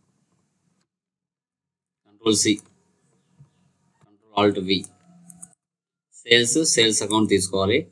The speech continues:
Control ఏ ఇచ్చేసి save చేస్తున్నాను. Next Balaji Showroom. Control సి, Control Alt వి Paste. సన్రీ debtors.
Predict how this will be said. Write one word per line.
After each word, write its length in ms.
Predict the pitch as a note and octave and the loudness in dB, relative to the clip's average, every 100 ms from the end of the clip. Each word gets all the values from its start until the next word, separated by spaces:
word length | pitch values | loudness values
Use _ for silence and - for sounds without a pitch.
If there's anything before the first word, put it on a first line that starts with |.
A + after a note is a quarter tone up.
| - | -4
Control 340 | G2+ G2+ A2 A2+ | 0 2 4 6
ఏ 100 | A2 | 4
ఇచ్చేసి 240 | G#2 A2 | 4 -2
save 180 | - G2+ | 2 6
చేస్తున్నాను. 560 | G2+ G2 F#2+ F#2 C3+ E3 - - _ _ - - _ _ _ | 6 4 0 0 -2 -2 -4 -4 _ _ -20 -20 _ _ _
Next 300 | G2 G#2 - G2+ - - _ _ _ - | 0 0 0 -2 -4 -20 _ _ _ -12
Balaji 460 | F2 G2+ A2 A2 | 2 4 6 4
Showroom. 420 | A2 - F#2+ F#2 - - _ _ _ _ _ _ _ _ _ _ _ _ _ _ _ _ _ | 2 2 0 0 -4 -12 _ _ _ _ _ _ _ _ _ _ _ _ _ _ _ _ _
Control 360 | _ G#2 A2+ G#2 | _ -4 -2 0
సి, 300 | - F#2 - _ - _ _ _ _ _ _ - _ _ _ _ _ | -2 -4 -8 _ -20 _ _ _ _ _ _ -20 _ _ _ _ _
Control 340 | _ _ A2 F#2 | _ _ 0 4
Alt 280 | G#2 G2+ | 4 2
వి 280 | F#2 F#2+ E2 - - _ - | -2 -2 -4 -10 -20 _ -4
Paste. 300 | G2 - - - - _ _ _ _ _ _ - _ _ _ _ _ _ - | -2 -4 -8 -18 -20 _ _ _ _ _ _ -20 _ _ _ _ _ _ 0
సన్రీ 320 | G2+ G#2+ D3+ - _ - - F#2 | 2 4 2 0 _ -16 -10 -4
debtors. 640 | F#2+ F#2 F#2+ F2 - - | -4 0 0 0 -4 -8